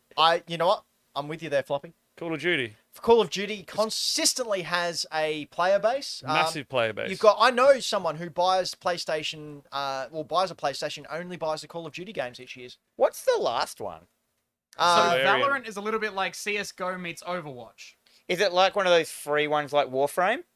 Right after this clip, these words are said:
Speaker 4: I don't know if it's free. Let me double check.
Speaker 3: Doesn't matter. Who cares? It's not gonna win.
Speaker 1: So we all deciding on, what, what are we split at? We got two Among Us and two Warzone.
Speaker 3: Yep.
Speaker 1: So I'm going
Speaker 2: Flip
Speaker 1: Braden
Speaker 2: a coin.
Speaker 1: and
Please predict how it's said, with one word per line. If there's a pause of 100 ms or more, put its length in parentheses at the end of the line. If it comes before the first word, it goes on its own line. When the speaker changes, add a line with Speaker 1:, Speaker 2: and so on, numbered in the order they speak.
(200)
Speaker 4:
I
don't
know
if
it's
free.
Let
me
double
check. (480)
Speaker 3:
Doesn't
matter.
Who
cares? (220)
It's
not
gonna
win. (160)
Speaker 1:
So
we
all
deciding
on,
what,
what
are
we
split
at?
We
got
two
Among
Us
and
two
Warzone.
Speaker 3:
Yep. (240)
Speaker 1:
So
I'm
going
Speaker 2:
Flip
Speaker 1:
Braden
Speaker 2:
a
coin.
Speaker 1:
and